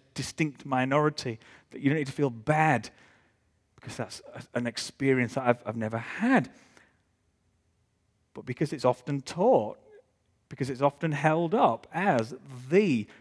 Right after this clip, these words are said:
crowning experience, the definitive thing for being a Spirit-filled Christian. Do you speak in tongues? I obviously do.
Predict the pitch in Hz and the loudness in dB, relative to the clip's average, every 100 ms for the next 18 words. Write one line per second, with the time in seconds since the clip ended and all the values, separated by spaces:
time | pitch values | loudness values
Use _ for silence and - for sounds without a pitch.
0 | _ _ - - - 175 175 185 190 185 | _ _ -10 -8 0 2 4 4 2 -2
1 | 180 156 - - - 180 180 180 151 123 | -2 -6 -8 -14 -6 2 4 4 2 -2
2 | 131 156 185 196 160 120 - - _ - | -6 2 4 4 2 0 -4 -16 _ -4
3 | 135 - - - 196 185 - 180 165 131 | -4 -4 -12 -2 2 2 0 0 0 0
4 | - _ _ _ _ - 190 180 139 107 | -10 _ _ _ _ -2 0 0 -2 -8
5 | - _ - 135 123 - - - 175 160 | -12 _ -12 -4 -4 -4 -10 -6 2 2
6 | 156 - 151 - - 156 - 104 101 113 | 2 -4 -4 -4 -6 -6 -6 -10 -8 -8
7 | 107 117 113 113 127 143 160 _ _ _ | -8 -10 -10 -10 -10 -10 -14 _ _ _
8 | _ _ _ _ _ _ 107 104 110 - | _ _ _ _ _ _ -6 -4 -6 -6
9 | 110 113 127 | -6 -4 -6